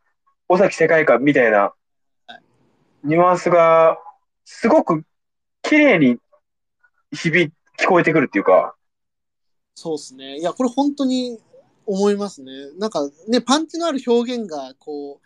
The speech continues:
Speaker 2: う、み-、にね、耳が行きがちですけど、
Speaker 1: うん。
Speaker 2: 結構本質は生活ですもんね、尾崎世界観の。
Speaker 1: そうですよね。うん。
Speaker 2: だ、そこにジャストでチューニングがあった感じが。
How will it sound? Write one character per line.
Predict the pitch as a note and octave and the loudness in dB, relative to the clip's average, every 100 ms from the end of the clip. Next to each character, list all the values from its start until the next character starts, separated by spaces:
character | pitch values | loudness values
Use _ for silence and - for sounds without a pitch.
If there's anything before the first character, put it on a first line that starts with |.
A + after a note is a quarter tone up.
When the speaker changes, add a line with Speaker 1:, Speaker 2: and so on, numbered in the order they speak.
| _ _ _ | _ _ _
Speaker 2:
う、 | |
み-、 | E3+ F#3+ | -14 -12
に | F#3 F3+ | -10 -8
ね、 | F#3+ | -6
耳 | F3 F#3+ A3+ | -6 -4 -2
が | F3+ | -4
行 | D#3+ | -8
き | F3+ | -8
が | F#3 | -8
ち | F3 | -8
で | F3 | -12
す | E3+ | -12
け | - C3+ | -14 -14
ど、 | B2+ B2+ _ _ _ _ _ | -16 -20 _ _ _ _ _
Speaker 1:
う | D3 | -4
ん。 | C#4 | -2
Speaker 2:
結 | - - | -4 -6
構 | - C5+ - | -6 -6 -4
本 | C4 | -4
質 | C#4+ - C#4 | -6 -8 0
は | C4 B3+ | 2 2
生 | - A#3 | -2 -4
活 | A#3+ B3 A3+ | -4 -12 -12
で | A3+ | -12
す | A3+ | -14
も | D3 | -18
ん | A#2 B2 | -20 -20
ね、 | C3+ C#3+ _ _ | -20 -20 _ _
尾 | D#3+ | -14
崎 | D3 C#3+ | -12 -14
世 | - C#3 | -16 -16
界 | C3 B2 | -14 -14
観 | A#2 A#2 | -16 -18
の。 | A#2+ _ _ _ _ _ - - | -20 _ _ _ _ _ -20 -8
Speaker 1:
そ | - E3 | 0 2
う | |
で | A2+ | 2
す | - | 0
よ | F#2+ | -2
ね。 | F#2 G2 F#2+ - - | 0 0 -2 -6 -10
う | A#2 A#2+ G#2+ F#2+ | -4 -2 0 -2
ん。 | E2 _ _ | -6 _ _
Speaker 2:
だ、 | G#3 | -8
そ | - | -6
こ | A#3 D4+ | -2 0
に | C#4+ | 2
ジ | G#3+ | 0
ャ | A#3+ | -2
ス | A#3+ | -4
ト | G3 | -16
で | D3+ | -18
チ | - F3 | -18 -14
ュ | |
ー | E3+ | -12
ニ | E3 | -12
ン | D#3+ | -12
グ | D3+ D3 | -8 -6
が | D3 C3+ | -6 -8
あ | D#3 | -14
っ | - | -16
た | C#3 | -18
感 | C#3 C3 | -16 -18
じ | B2+ | -18
が。 | C3 B2 | -18 -18